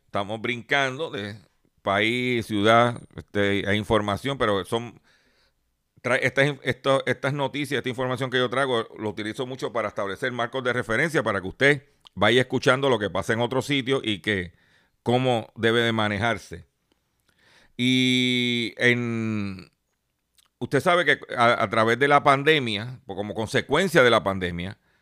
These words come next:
pues lo, el, el mercado de delivery, la compra por internet y que te la entregan en tu casa, la comida que, el otro día había hasta un Burger King buscando choferes para hacer entrega.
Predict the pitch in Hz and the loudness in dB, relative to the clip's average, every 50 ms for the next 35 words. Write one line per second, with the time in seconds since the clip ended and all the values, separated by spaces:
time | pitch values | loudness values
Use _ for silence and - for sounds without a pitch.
0 | _ _ _ _ _ _ _ _ - 120 127 127 127 127 120 120 120 120 120 117 | _ _ _ _ _ _ _ _ -2 0 0 2 2 2 4 4 4 4 2 0
1 | 113 113 110 113 113 - - 120 120 123 123 113 98 - - 127 131 143 165 180 | 0 -2 -2 -4 -4 -4 -4 -4 -2 0 -2 -2 -2 0 2 2 4 4 2 2
2 | 170 165 165 151 147 139 131 131 156 175 170 143 117 101 101 95 87 87 _ _ | 0 2 2 2 4 4 2 2 2 0 2 2 2 2 0 -4 -8 -14 _ _
3 | _ _ _ _ _ _ _ _ _ _ _ _ _ _ _ _ _ _ - 98 | _ _ _ _ _ _ _ _ _ _ _ _ _ _ _ _ _ _ -4 -4
4 | 95 - 113 113 113 - 120 117 110 - 113 110 107 107 104 98 - 110 104 104 | -4 -2 -4 -4 -4 -2 -2 -2 -2 -2 -2 -2 -2 -2 -2 -2 0 0 0 0
5 | 110 113 113 107 95 107 95 101 98 101 95 87 107 107 104 104 107 104 101 82 | 0 -2 -2 -2 -2 -2 -2 -2 -2 -4 -2 -2 -2 -2 0 -2 -2 -4 -4 -6
6 | 107 101 - 123 127 127 127 123 123 127 120 - 131 120 113 113 107 98 - 92 | -6 -4 -2 2 2 4 4 4 2 0 -2 -2 -2 -2 0 0 -2 -2 -4 -4
7 | 90 92 104 110 110 110 90 107 104 98 - _ _ _ - - - 98 107 113 | -6 -4 -2 0 0 0 0 0 -2 -2 -4 _ _ _ -20 -14 -6 -2 0 0
8 | 120 113 110 123 127 135 131 131 139 139 131 - 151 143 139 143 147 147 151 147 | 0 0 0 0 0 2 2 2 2 0 0 0 -2 -2 0 0 2 4 4 2
9 | 135 - 170 180 175 151 127 - 127 120 123 131 127 - 131 107 - 120 120 123 | 2 0 -2 -2 0 -2 0 2 2 2 2 2 0 2 0 0 2 2 2 2
10 | 120 110 90 - - _ _ _ _ _ _ _ _ _ _ _ - - - 117 | 2 0 -2 -6 -10 _ _ _ _ _ _ _ _ _ _ _ -10 -4 -2 0
11 | 117 110 101 - 117 113 117 117 107 - - 123 139 139 131 113 101 85 - _ | 0 0 0 0 -2 0 0 -2 -2 -2 0 2 4 4 4 4 2 0 -4 _